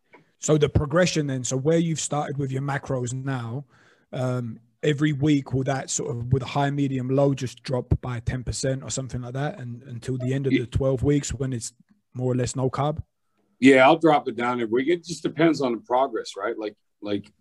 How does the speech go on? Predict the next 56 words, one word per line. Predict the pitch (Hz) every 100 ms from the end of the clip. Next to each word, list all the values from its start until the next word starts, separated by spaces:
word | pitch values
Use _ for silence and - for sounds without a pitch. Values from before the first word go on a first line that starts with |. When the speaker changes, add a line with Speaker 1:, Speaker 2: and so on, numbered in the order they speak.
| _ _ -
Speaker 2:
if, | 107 107 - -
if | 107
my | 107 120 117
energy | 117 120 110
is | 110
really | 107 113 107
low | 107 113 110
and | 107
I'm | 95
dropping | 107 104 101
weight | 107 107
too | 113
fast, | 107 107 107 104
I |
may | 101 104
stay | 101 - 104
at | 98
this | 92 85
level | 95 85 85 _ _ _ _
until, | 104 104 - 117 104 101 - _ _ _ _ _ _ - -
you | 123
know, |
I | 123
always | 147 139
think | 139 113
the | 104
diet, | 92 107 117
with | 107 104
the, | 101 92 -
with | 107
the | 98
diet, | 90 101 107 113 98 -
you | 101
should | 101 101 95
eat | 123 110
as | 92
much | 101 110 98
as | -
possible | 104 107 107 104
and | 95
still | 90 - 107 95
lose | 92
body | 82 87 85
fat. | - - - _ _ _ _ _ _ _ _ _ - - _
Right. | - 95 92
And | 92
so, | 90 107 101 -
so | - 113
that's | 123 135
kind | - 131 113
of, | 101
that's | 113 117
kind | - 117
of | 104
the | 92
plan. | - 104 98